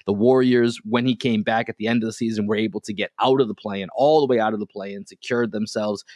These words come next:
in that sixth spot, now have themselves a path of potentially, you know, Kings, Grizz, and or Lakers to get to the Western Conference Finals.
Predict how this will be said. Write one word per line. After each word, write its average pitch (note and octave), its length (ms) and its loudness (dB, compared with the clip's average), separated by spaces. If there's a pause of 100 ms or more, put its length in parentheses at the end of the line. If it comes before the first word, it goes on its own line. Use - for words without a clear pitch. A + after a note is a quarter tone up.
(200)
in C3 200 4
that A2+ 260 0
sixth - 260 -6
spot, G#2 260 -2
now A2 360 -2
have A2 200 -2
themselves G#2+ 440 -2
a G2 40 -4
path G#2 400 -2
of F#2+ 140 -6
potentially, G#2 640 -2 (520)
you G#2+ 80 0
know, E2+ 180 -2
Kings, G#2+ 560 0 (220)
Grizz, G#2+ 360 0
and A2 220 0
or G#2+ 160 2
Lakers G#2+ 480 -2
to A2 140 -6
get G2+ 340 -4
to G#2 420 -2
the G#2 80 0
Western G#2 380 0
Conference G#2+ 480 -4
Finals. A2+ 640 0